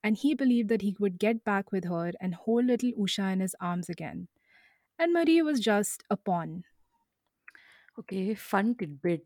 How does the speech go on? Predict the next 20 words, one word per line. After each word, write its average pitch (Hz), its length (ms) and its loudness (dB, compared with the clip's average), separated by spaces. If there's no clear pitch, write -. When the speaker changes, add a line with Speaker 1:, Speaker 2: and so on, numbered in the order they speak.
Speaker 2:
Marie 202 240 4
actually 214 380 2
saw 175 320 0
him 233 560 0
on 190 220 0
the 196 80 -2
flight 175 500 0
to - 200 -4
Kashmir. 156 520 -4
Yep, 170 220 -2
the 185 100 -8
same 349 380 4
one 208 420 2
he 240 220 4
was 240 240 6
on 202 340 6
while 202 240 4
<laughs> - 40 -20
escaping 247 520 4
from 247 300 2